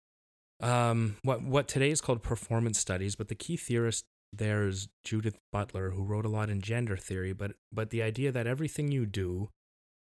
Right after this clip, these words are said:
uh, not only matters, but always, is always referential to previous behaviors. There's no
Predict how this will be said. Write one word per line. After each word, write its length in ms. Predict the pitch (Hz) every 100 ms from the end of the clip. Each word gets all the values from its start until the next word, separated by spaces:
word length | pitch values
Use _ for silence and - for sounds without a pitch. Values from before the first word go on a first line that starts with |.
| _ -
uh, 180 | 104 98
not 200 | 110 127
only 320 | 147 139 113 98
matters, 800 | 104 104 107 107 95 95 98 - - _ 107
but 220 | 107 - _
always, 880 | 107 117 117 120 117 113 110 107 -
is 140 | 117 110 -
always 540 | 143 170 156 131 - - _ _
referential 760 | 117 110 - 104 101 95 104 98
to 80 |
previous 460 | 104 - 104 101 98
behaviors. 720 | - 101 104 92 107 139 -
There's 240 | 107 101 104
no 500 | 107 110 110 107